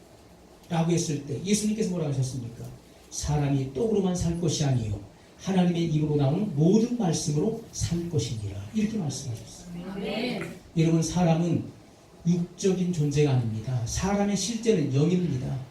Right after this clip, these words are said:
Speaker 2: 아멘.
Speaker 1: "겉사람이 있은즉 신령한 속사람도 있느니라"고 말씀하고 있어요.
Speaker 2: 아멘.
Speaker 1: 바울은 고백하기를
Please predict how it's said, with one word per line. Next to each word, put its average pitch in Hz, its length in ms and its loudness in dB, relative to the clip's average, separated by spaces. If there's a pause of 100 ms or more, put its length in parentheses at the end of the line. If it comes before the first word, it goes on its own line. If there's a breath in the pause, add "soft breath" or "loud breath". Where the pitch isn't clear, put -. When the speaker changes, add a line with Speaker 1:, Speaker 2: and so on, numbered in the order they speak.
Speaker 2:
아멘. 190 380 -10
Speaker 1:
"겉사람이 175 440 6
있은즉 160 380 2
신령한 185 420 2
속사람도 165 680 0
있느니라"고 180 500 4
말씀하고 135 500 2
있어요. 131 280 -4
Speaker 2:
아멘. - 120 -4
Speaker 1:
바울은 190 360 6
고백하기를 160 680 4